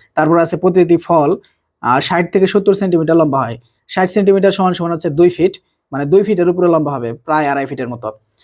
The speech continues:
তারপরে হচ্ছে আপনার মাত্র পঞ্চাশ থেকে ষাট দিনে ফসল সংগ্রহ করা যায়। তো এটা অনেক ভালো এবং জনপ্রিয় একটা জাত, আপনারা এই জাত লাগাইতে পারেন। এখানে আমাদের পঞ্চাশ গ্রামের, আহ, প্যাকেট আছে, আপনারা চাইলে আরো, উম, যত খুশি তত নিতে পারবেন। আহ,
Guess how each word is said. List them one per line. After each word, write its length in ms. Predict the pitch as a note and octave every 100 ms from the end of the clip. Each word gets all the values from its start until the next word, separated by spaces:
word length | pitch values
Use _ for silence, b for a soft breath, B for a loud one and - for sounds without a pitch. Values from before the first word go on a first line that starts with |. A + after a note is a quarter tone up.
| b b -
তারপরে 240 | D3 E3+
হচ্ছে 160 | F3 E3+
আপনার 280 | E3+ E3 D3 G3+ b b B2
মাত্র 280 | D3+ D#3+ F3+ F3+
পঞ্চাশ 300 | F#3 F#3+ F#3+ D#3+
থেকে 140 | E3+
ষাট 220 | D#3+ D#3+ D3+
দিনে 180 | E3+ G3+
ফসল 260 | F#3 D#3+
সংগ্রহ 280 | D3 C#3 B2
করা 160 | A#2 A2
যায়। 160 | G2 b b b
তো 60 | E3
এটা 100 | D#3+
অনেক 180 | F3 F3 F3 -
ভালো 220 | C3+ D3+ E3+
এবং 180 | D3+ D#3
জনপ্রিয় 340 | D3 D#3+ D#3 C#3+
একটা 120 | C3+
জাত, 180 | C3+ E3
আপনারা 280 | - C#3+ C3+ C3
এই 140 | D3
জাত 160 | C#3+ C3
লাগাইতে 260 | C3+ C#3 C3+
পারেন। 160 | B2+ G#3 B B -
এখানে 200 | B2+ D3
আমাদের 200 | C#3 C3
পঞ্চাশ 240 | D3+ D#3 D3
গ্রামের, 280 | C3 C3+ C3+ b b b -
আহ, 180 | A2+ A#2+
প্যাকেট 280 | A#2+ D3 A#2+
আছে, 180 | C#3 F#3+ G#3 -
আপনারা 340 | C3+ C3+ C3
চাইলে 280 | C3 C#3+ C3 B2
আরো, 160 | C3 A2+
উম, 220 | D3 C3 A#2+ A#2
যত 160 | B2 C3
খুশি 220 | C#3+ - C3+
তত 180 | C3+ C3+
নিতে 220 | C3+ C3+
পারবেন। 240 | C3 C#3 B3 B B B B B B _ -
আহ, 240 | B2 C3